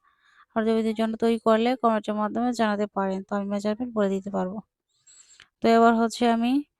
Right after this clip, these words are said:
উম, আর্মহোল থেকে যে টুকরো কাপড়টি বের হয়েছে তো এই টুকরো কাপড় দিয়ে আমি বোতাম পট্টির উপর বসিয়ে নিয়েছি। তো নেওয়ার পর হচ্ছে আমার এবার নিচে যে গেটটি তৈরি করব তার জন্য এখানে আমি নয় গেরা পরিমাণ কাপড় রয়েছিল।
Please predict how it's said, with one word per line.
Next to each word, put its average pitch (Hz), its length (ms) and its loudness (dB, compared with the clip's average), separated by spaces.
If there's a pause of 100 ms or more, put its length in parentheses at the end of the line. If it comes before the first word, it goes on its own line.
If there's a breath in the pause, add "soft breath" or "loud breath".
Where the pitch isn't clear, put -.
(380)
উম, 214 380 -2
আর্মহোল 220 400 0
থেকে 220 160 0
যে 233 100 2 (180)
টুকরো 233 240 -4
কাপড়টি 226 380 -2 (240)
বের 214 200 2
হয়েছে 233 340 0 (120)
তো - 100 -6
এই 220 120 0
টুকরো 233 260 -2
কাপড় 226 320 -2
দিয়ে 226 240 -2
আমি 226 200 -2 (600)
বোতাম 220 200 0
পট্টির 226 440 0
উপর 262 320 2
বসিয়ে 220 400 0
নিয়েছি। 202 380 -4 (1200 loud breath)
তো - 120 -6
নেওয়ার 226 260 4
পর 226 220 4
হচ্ছে 226 320 0
আমার 226 340 0
এবার 214 280 0
নিচে 226 420 -4 (160)
যে 220 200 -4
গেটটি - 400 -4
তৈরি 220 260 0
করব 220 280 0 (140)
তার 220 240 2
জন্য 208 220 -4
এখানে 226 260 -2
আমি 220 140 -2
নয় 214 260 -2
গেরা 214 180 -2
পরিমাণ 220 360 -4
কাপড় 220 340 -4
রয়েছিল। 220 360 -2